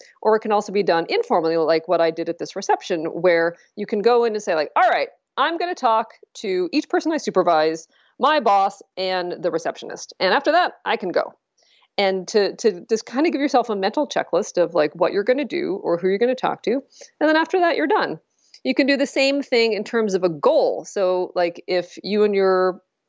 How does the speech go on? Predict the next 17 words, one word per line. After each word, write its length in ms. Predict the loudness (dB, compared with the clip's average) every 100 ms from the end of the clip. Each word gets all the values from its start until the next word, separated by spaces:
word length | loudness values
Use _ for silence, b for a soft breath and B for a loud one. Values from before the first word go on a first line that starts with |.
| -4
friends 460 | 0 2 0 -2 -6
want 220 | -4 0 0
to 40 |
get 220 | 0 0
together 420 | 0 0 2 2
and 380 | 0 -2 -4 -6 -10
ha-, 140 | -6 -2
make 200 | 0 2
a 140 | 0
goal 440 | 0 -2 0 2 -2
to 280 | -4 -6 -6
try 220 | -2 0 0
every 220 | 0 -2
Mexican 380 | -2 -4 -4 -2
restaurant 360 | -2 -2 -2
in 80 | -2
town, 300 | -2 -4 -4